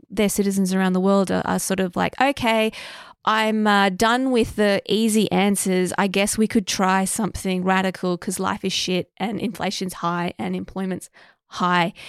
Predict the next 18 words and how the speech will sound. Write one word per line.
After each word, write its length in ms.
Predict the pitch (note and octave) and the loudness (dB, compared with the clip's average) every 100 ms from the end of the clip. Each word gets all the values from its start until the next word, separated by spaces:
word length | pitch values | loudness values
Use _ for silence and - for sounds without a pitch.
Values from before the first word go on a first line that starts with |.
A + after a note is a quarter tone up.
| - - - | -20 -16 -4
um, 180 | F3 F#3 | -2 0
and 120 | G#3 | 0
something 360 | - A3 - G#3 | 0 0 0 0
really 240 | G3 G3 | 0 0
needs 200 | F#3 F3 | 0 -2
to 100 | - | -2
be 100 | F3+ | 0
done." 320 | E3+ E3 D#3+ D3+ | 0 0 0 0
And 160 | A#3 | 2
I 60 | B3+ | 2
suppose 340 | - D#4+ F#4 | 0 2 2
that's 220 | F#4 - | 2 0
an 60 | D#4 | 0
interesting 340 | C4+ - B3 | 0 -2 -2
question 400 | B3 A3 - G3+ | 0 -2 -2 -4
for 120 | F#3 F#3 | -2 -2
the 140 | F#3 | 0
Albanese 640 | F3+ F3+ F3+ F3+ F3 F3 | 0 0 0 0 -2 -4